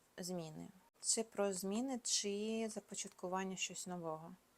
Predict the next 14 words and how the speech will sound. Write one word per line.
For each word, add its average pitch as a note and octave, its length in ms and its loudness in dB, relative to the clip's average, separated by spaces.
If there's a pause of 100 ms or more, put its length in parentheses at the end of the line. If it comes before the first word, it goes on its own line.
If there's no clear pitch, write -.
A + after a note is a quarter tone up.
(100)
Або A3 800 6
щось G#3+ 240 2
пов'язане F#3+ 640 2
з F3 40 -4
дітьми. E3 380 -4
Якщо D#3+ 280 -2
для E3 140 0
вас E3 200 2
це - 120 2
актуально, D4+ 540 2
це G3+ 280 4
може F3 420 -2 (260)
казати F3 440 2
або D#3+ 100 -6